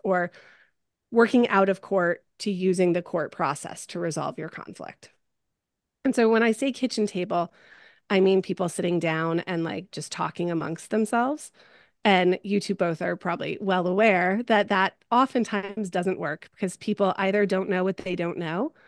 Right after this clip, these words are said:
or they hit an impasse that just makes it impossible to actually keep working just alone together. So you take a step over on my spectrum of process choice, and that's where you hit mediation. So mediation is a process that by design has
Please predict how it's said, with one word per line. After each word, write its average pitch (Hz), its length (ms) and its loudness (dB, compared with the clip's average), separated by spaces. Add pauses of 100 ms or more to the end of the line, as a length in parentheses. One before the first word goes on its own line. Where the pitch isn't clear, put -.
(340)
or 226 140 6
they 254 100 6
hit 254 160 0
an 240 140 6
impasse 185 500 -2
that 180 140 -6
just - 180 -6
makes 190 260 -2
it 190 160 -4
impossible 214 840 0 (140)
to 202 440 2
actually 180 360 -2
keep - 240 -6
working 175 320 0
just - 260 -4
alone 165 400 0
together. 185 500 -4 (720)
So 220 640 4
you 240 80 -2
take 254 320 -2
a 226 80 0
step 277 260 -2
over 220 360 4
on 190 200 0
my 185 140 0
spectrum 196 540 -2
of 185 120 -4
process - 460 -4
choice, 202 320 -2
and 220 100 2
that's 226 240 0
where 277 80 2
you 285 140 2
hit - 240 -2
mediation. 190 720 0 (560)
So - 160 -20
mediation 277 680 4
is 208 380 0
a 226 80 -2
process 285 460 0
that 214 160 0
by 214 180 2
design 208 580 0
has 202 580 0